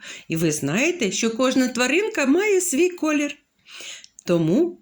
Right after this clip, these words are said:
будьте уважні і будемо складати башточку за кольором нашої тваринки. Починаємо? В зоопарку дуже жарко,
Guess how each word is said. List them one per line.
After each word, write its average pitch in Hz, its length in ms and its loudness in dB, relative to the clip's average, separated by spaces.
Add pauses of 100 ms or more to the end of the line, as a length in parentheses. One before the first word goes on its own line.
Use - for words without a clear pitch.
будьте 220 440 0
уважні 359 840 2 (360)
і 202 100 0
будемо 196 480 2
складати 190 680 -2
башточку 196 920 -2 (240)
за 190 240 0
кольором 262 800 2 (260)
нашої 175 680 -2
тваринки. 190 720 0 (440)
Починаємо? 330 800 2 (1000)
В 160 60 -4
зоопарку 196 1080 0
дуже 185 580 2
жарко, 294 600 2